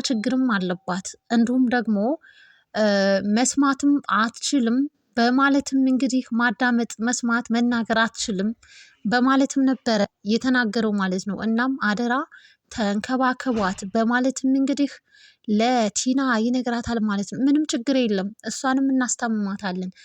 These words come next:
እንንከባከባታለን፣ ምንም እንዳታስብ፣ ግን በጣም ነው የምትናፍቀኝ እኮ» እያለች እንግዲህ አንጀቱን ልትበላው ሞክራለች። ካሌብ እንግዲህ ነገረ ስራዋን በደንብ አድርጎ ያውቃል።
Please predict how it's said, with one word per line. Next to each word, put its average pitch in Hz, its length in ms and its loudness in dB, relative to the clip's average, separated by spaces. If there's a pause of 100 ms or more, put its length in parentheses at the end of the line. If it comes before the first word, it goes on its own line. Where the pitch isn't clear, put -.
(200)
እንንከባከባታለን፣ 220 1200 0 (100)
ምንም 330 320 2
እንዳታስብ፣ 214 720 -2 (460)
ግን 240 240 2 (280)
በጣም 269 300 -2
ነው 226 140 0
የምትናፍቀኝ 214 760 -4
እኮ» - 220 -8 (280)
እያለች 269 480 0
እንግዲህ 294 340 -2 (1080)
አንጀቱን 262 640 2 (180)
ልትበላው 240 640 0
ሞክራለች። 226 720 -2 (120)
ካሌብ 277 440 0
እንግዲህ 220 360 -2 (100)
ነገረ 208 360 -4
ስራዋን 208 320 -4
በደንብ 262 280 0
አድርጎ 285 220 -2
ያውቃል። 311 400 -2